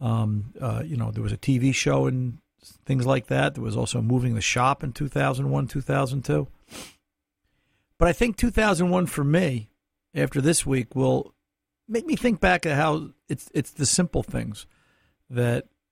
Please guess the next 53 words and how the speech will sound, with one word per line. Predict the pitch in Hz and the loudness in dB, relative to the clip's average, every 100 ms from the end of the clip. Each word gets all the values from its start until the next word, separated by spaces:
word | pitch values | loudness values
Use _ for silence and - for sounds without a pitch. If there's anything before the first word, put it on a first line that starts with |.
| _ - | _ -8
help | 139 175 | -6 -4
you | |
fix | - 139 123 | -2 -2 -4
a | |
car. | - 120 - - _ _ _ _ _ _ _ _ _ - - - | -4 -4 -6 -14 _ _ _ _ _ _ _ _ _ -20 -20 -12
Two | - 226 | 0 4
thousand | 254 226 196 | 4 4 2
one | 202 | 2
F | 185 - | 2 2
one | 170 | 0
fifty | 143 185 175 139 101 - | 0 0 0 0 -4 -8
came | - 135 | -4 -2
into | 120 131 | -2 0
the | |
shop | 117 139 123 | 2 2 2
at | 127 | 0
R | 127 123 | 2 2
A | |
Automotive | 120 123 123 117 | 2 2 2 2
this | 120 - | 0 0
week, | 139 143 | 0 0
and | 139 - - - _ | -2 -2 -10 -20 _
it | - | 0
had | 185 | 2
been | 214 | 4
around | 240 226 214 | 4 4 4
the | 185 | 4
mill. | 160 135 | 4 4
Everybody | 135 151 160 | 2 2 2
had | 143 | 2
worked | 151 151 | 0 0
on | 151 151 | 0 -2
it, | 143 | 0
picked | 147 - | 0 0
at | 143 | -6
it, | 139 | -4
poked | - 147 - | 0 0 2
at | 143 143 | 2 2
it, | 156 | 0
and | 143 127 127 - - 120 | -2 -2 -4 -8 -8 0
done | 143 | 2
their | 143 139 | 2 0
thing. | - 156 151 151 | 0 0 0 0
It | 135 - | -4 -6
had | 110 139 | -2 -2
an | 139 151 | -2 -4
expired | 131 - - 180 196 208 190 170 | -4 -4 0 2 4 2 -2 -6
New | 165 156 | 0 2
Jersey | 165 165 170 156 170 | 2 2 2 2 -2
inspection | 135 - 165 - 160 | -2 0 0 0 -2
sticker | - 156 - 147 | -2 -2 -2 -2
from | - 135 120 107 | -2 -2 -2 -4
June | 107 143 175 202 233 | 0 4 4 4 2